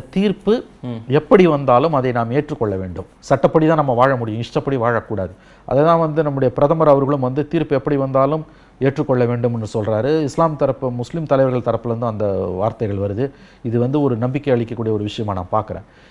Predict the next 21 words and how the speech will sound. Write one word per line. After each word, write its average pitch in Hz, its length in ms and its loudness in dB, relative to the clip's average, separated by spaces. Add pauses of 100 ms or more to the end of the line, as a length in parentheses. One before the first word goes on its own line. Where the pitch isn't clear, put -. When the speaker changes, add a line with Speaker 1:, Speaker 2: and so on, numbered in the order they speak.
(120)
Speaker 1:
அஹ், 113 180 -4 (140)
நிச்சயமா 220 580 8
வந்து 208 480 6 (600)
இந்த 160 260 4
தீர்ப்பு 202 380 0
எப்படி 156 260 2
வந்தாலும் 143 500 2
அதை 131 280 0
நாம், 120 360 2 (300)
இந்தியர்களாகிய 123 680 4
நாம் 127 320 -2 (200)
அதை 110 260 -2
வந்து 135 460 0 (420)
ஏத்துக்கணும். 117 420 2 (200)
Speaker 2:
ம். 131 40 -8
Speaker 1:
ரெண்டாவது, 139 380 2 (340)
எந்த 202 400 6
விதமான 175 840 4
ஒரு 143 340 0 (680)
வன்முறை 185 680 4 (140)
சம்பவத்திற்கும் 143 720 -2